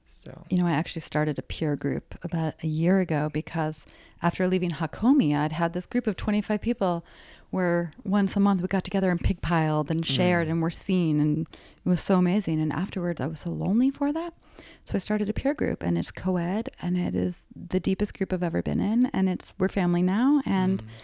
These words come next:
Speaker 2: we can WhatsApp each other whenever we want, and there's this group support just to say, "Hey, just wanted you all to know this is going on for me," or, "Hey, how's
Speaker 1: Right.
Speaker 2: everybody doing?" Like, these family check-ins.
Speaker 1: Yeah.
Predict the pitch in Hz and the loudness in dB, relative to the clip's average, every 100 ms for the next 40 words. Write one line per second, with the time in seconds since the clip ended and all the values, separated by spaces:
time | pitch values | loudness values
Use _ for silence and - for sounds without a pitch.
0 | - - - 175 185 - 180 170 175 175 | -20 -18 -4 -2 0 0 0 0 0 0
1 | 165 185 - 170 180 202 - 190 180 190 | 0 0 0 0 2 0 0 0 0 0
2 | 190 185 190 220 190 180 175 170 165 147 | 0 0 0 0 0 0 0 -4 -6 -2
3 | 160 - - - 170 180 180 - - 175 | -2 -2 -6 -2 -2 -2 -6 -6 -6 -2
4 | 220 254 233 226 - - - _ _ - | 2 4 4 0 -4 -20 -20 _ _ -8
5 | 202 247 220 233 226 220 208 202 202 220 | 2 4 6 6 6 4 4 0 -2 0
6 | 214 214 214 214 202 196 196 - - - | 2 2 0 0 0 0 -2 -4 -14 -20
7 | - - 202 208 247 233 220 220 233 233 | -12 -6 -4 2 2 4 2 2 4 4
8 | 226 240 240 277 262 247 240 240 220 202 | 4 4 6 8 8 8 6 4 2 -2
9 | - 196 190 - 311 320 190 190 196 117 | 0 0 0 0 -4 0 0 0 -2 -6
10 | 101 | -8